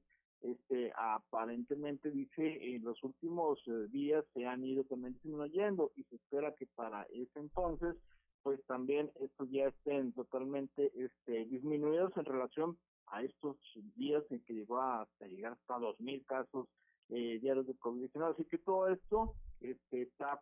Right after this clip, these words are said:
proyectado para que pueda, eh, englobarse y favorecer a esta reactivación educativa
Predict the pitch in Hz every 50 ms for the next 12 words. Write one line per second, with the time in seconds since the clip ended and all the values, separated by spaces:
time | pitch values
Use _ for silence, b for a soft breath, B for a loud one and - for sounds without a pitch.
0 | _ - 156 156 143 - _ - 147 143 143 143 143 143 - - - - - -
1 | 120 120 117 117 113 - - 117 113 110 107 107 101 101 98 98 98 95 - _
2 | - 135 135 143 151 143 135 127 - 113 113 113 107 101 - - - 107 120 120
3 | 127 139 139 143 170 165 160 156 - - 185 180 180 - _ _ _ _ _ -
4 | 120 123 123 120 123 120 - - 131 131 131 131 135 131 - - 190 202 220 220
5 | 220 - - _ _ - 120 131 123 - _ - 151 143 139 131 135 135 131 127
6 | 120 117 _ _ 127 120 113 113 - - - 147 151 156 156 151 143 131 127 120
7 | - 131 - - - 147 151 160 170 175 -